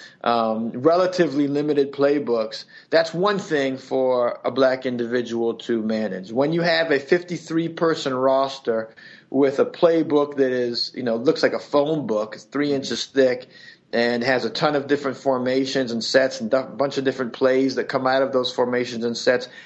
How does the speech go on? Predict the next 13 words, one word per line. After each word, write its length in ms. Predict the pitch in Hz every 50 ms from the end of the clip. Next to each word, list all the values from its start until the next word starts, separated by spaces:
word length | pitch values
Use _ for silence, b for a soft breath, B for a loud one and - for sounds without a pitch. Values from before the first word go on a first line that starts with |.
| B B B
maybe 340 | 147 185 214 247 220 226
it 40 | 226
would 100 | 208 196
be 80 | 175 180
more 200 | 170 170 170 160
challenging, 680 | 165 - - 175 156 160 165 156 147 - 127 120 117
I 60 | 117 117
think, 260 | - - 127 113 -
in 80 | 123
the 80 | 120 120
thinking 380 | 123 - 139 127 - 123 123 117
of 80 | 117
some, 420 | - - 127 123 117 113 107 104